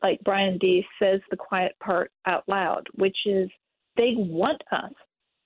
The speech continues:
to go into this kind of dark night that they're creating for us energy-wise. If we were to do what they have proposed in terms of going into renewables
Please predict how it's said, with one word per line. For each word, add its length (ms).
to 80
go 480
into 500
this 260
kind 200
of 240
dark 280
night 480
that 200
they're 160
creating 720
for 160
us 80
energy-wise. 640
If 220
we 520
were 180
to 140
do 400
what 320
they 140
have 180
proposed 720
in 180
terms 400
of 160
going 420
into 840
renewables 840